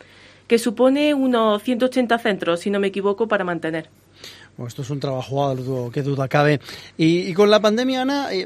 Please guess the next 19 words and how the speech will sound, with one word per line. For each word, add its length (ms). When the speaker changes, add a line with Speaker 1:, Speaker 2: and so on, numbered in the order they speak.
Speaker 2:
¿habéis 240
notado 360
algún 240
cambio 440
también 320
en 80
vuestros 300
servicios 420
de, 240
de 140
desinfección? 640
Eh, 140
o, 300
o 140
lo 100
que 80
es 80
lo 140
mismo, 320